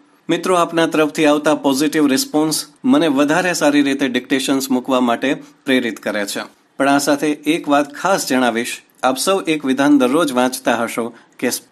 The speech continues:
કે સ્પર્ધા વહેંચવામાં નથી હોતી, ખેંચવામાં હોય છે. એટલે તમને જે શબ્દોમાં તકલીફ પડે છે, એ શબ્દો જણાવશો તો એવા પ્રકારના શબ્દોની તાલીમ આપણે વધારે સારી રીતે કરી શકીએ તેવો પ્રયાસ કરીશ.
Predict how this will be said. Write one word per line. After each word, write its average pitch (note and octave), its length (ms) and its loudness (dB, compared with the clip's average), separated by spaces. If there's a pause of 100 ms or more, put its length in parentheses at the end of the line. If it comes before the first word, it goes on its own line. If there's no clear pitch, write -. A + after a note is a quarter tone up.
કે C3 100 0
સ્પર્ધા D#3+ 680 -2 (300)
વહેંચવામાં D3+ 680 0
નથી C3+ 280 0
હોતી, B2 420 -2 (280)
ખેંચવામાં A#2+ 580 -2
હોય G#2+ 180 -6
છે. G2 320 -10 (180)
એટલે C#3 240 0
તમને C3+ 300 2
જે C3 240 -2
શબ્દોમાં D3 680 0
તકલીફ D3+ 460 -2
પડે B2+ 340 -2
છે, C3+ 380 -6
એ C3 100 2
શબ્દો D3 360 0
જણાવશો D3 500 0
તો D#3 120 -6
એવા D3+ 280 0
પ્રકારના D3 520 0
શબ્દોની C#3 500 0
તાલીમ C3+ 440 0
આપણે C3 240 -2
વધારે D3+ 400 -2
સારી C#3 300 0
રીતે B2 260 -4
કરી B2 220 -4
શકીએ B2+ 340 -6
તેવો A#2+ 260 -2
પ્રયાસ G#2 380 -4
કરીશ. F#2 380 -6